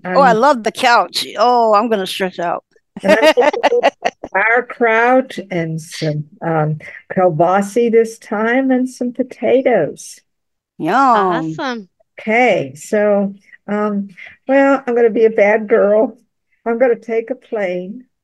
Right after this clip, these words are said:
Speaker 2: and I'm gonna fly. I want to tell the pilot on the phone. I'm gonna call him. I won't text him and I won't email him because the phone is my favorite thing.
Speaker 3: <laughs>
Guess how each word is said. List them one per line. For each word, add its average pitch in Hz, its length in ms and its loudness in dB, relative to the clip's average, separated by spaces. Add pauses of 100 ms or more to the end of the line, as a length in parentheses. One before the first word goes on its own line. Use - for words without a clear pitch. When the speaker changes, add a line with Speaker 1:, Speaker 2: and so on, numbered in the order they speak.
(260)
Speaker 2:
and 196 160 -2
I'm 196 120 0
gonna 202 240 0
fly. 202 380 0
I 214 60 -2
want 208 200 -6
to 202 120 -16
tell 196 100 -2
the 202 180 -6 (120)
pilot 196 640 -2 (300)
on 226 300 -2
the 247 200 -2
phone. 226 460 2
I'm 185 180 -4
gonna 196 240 0
call 208 320 0
him. 190 120 -6
I 185 120 -6
won't 202 300 -6
text 254 380 -4
him 254 140 -2
and 220 100 -4
I 208 60 0
won't 226 340 -2
email 208 460 -4
him 208 60 -4
because 403 280 4
the - 300 -2
phone 285 220 0
is 233 120 -6
my 427 160 4 (180)
favorite 523 340 0 (160)
thing. 440 640 -2
Speaker 3:
<laughs> - 60 -20